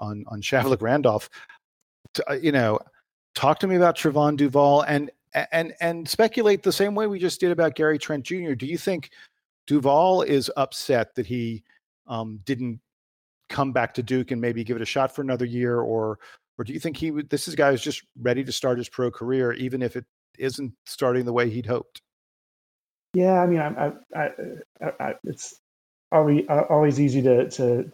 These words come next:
Speaker 2: to second guess in, uh, in hindsight.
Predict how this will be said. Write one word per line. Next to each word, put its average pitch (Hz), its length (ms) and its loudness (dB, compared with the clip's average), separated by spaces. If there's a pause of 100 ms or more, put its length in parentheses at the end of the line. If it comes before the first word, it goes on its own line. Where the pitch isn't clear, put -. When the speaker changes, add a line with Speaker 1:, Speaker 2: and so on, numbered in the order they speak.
Speaker 2:
to 120 260 -4
second 143 500 -6
guess 127 360 2
in, 117 240 0
uh, 113 280 0 (340)
in 127 100 -2
hindsight. 117 760 -2